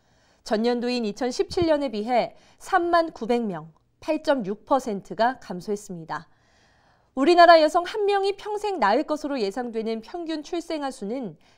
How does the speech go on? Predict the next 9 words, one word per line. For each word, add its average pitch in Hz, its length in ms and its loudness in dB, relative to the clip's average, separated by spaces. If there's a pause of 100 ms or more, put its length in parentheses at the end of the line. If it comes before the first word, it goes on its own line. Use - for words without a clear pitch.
지난해 269 400 -2
기준 226 420 -8 (160)
영점구팔 240 840 -4
명입니다. 185 600 -8 (600)
처음으로 330 680 4
한 392 300 -4
명 370 200 0
밑으로 254 380 -6
떨어졌는데 220 840 -2